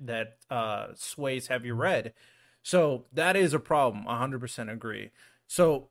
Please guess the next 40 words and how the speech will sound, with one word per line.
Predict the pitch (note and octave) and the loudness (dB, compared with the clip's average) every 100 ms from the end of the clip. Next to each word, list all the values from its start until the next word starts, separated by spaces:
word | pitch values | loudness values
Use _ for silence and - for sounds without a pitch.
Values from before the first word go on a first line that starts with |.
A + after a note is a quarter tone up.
| _ _ _ _ _ _ - | _ _ _ _ _ _ -4
in | F#3 | -2
terms | C#3+ G#3+ A#3 F3+ | 2 2 2 4
of | F#3 D3+ A#2+ - _ _ | 2 2 -2 -10 _ _
kind | - D#3 | -4 -2
of | B2+ | 0
my | B2+ C#3 C#3 | 2 2 2
idea | C3 B2 C3 A#2+ | 0 -2 -2 0
of | A2 | 0
how | C3 B2+ B2 | 2 2 2
it | |
would | A#2 G#2+ | 0 -2
work | A#2+ A2+ | -4 -4
in | A2 | -6
middle | A2+ A2 | -6 -6
school | - G#2+ | -8 -12
and | A2 | -6
high | G#2+ | -6
school, | G#2+ - G2 - _ _ - _ | -6 -12 -16 -16 _ _ -20 _
um, | C3+ C3+ A#2+ A#2 D3 | -2 0 0 -2 2
as | F#3+ G3 | 4 4
of | F3 | 4
right | E3+ D3+ | 4 2
now, | C#3+ C#3 C#3 C3+ - _ _ C3+ | 0 0 0 -2 -8 _ _ -10
discussing | C3 - D3 - C#3 | -8 -2 -4 -2 -6
politics | C3+ B2 A#2+ B2+ A#2 - | 0 0 0 -4 -6 -8
probably | - B2+ A#2+ A#2+ | -6 -2 -2 -2
would | A2 G#2 | -6 -6
be | G#2+ G2+ - _ _ - | -8 -8 -10 _ _ -4
off | A2+ G#2+ | -2 -2
the | - G#2+ | -8 -8
table. | A2 G#2 G2+ G#2+ A2 _ - - | -6 -6 -8 -12 -14 _ -20 -4
Um, | B2 B2 A#2 | 0 2 2
I | C3+ F3 | 2 2
would | E3 | 2
say | - F3 F3 | 0 0 0
anything | E3 F#3 G3 F#3 F3+ F3 E3 | 0 0 0 -2 -4 -2 -4
in | C#3+ | -6
terms | E3 D#3 D3+ C3+ | -6 -6 -6 -6
of | C3+ | -8
political, | - D3 D3 D3+ C#3 C3+ C3+ | -4 -4 -4 -6 -4 -4 -8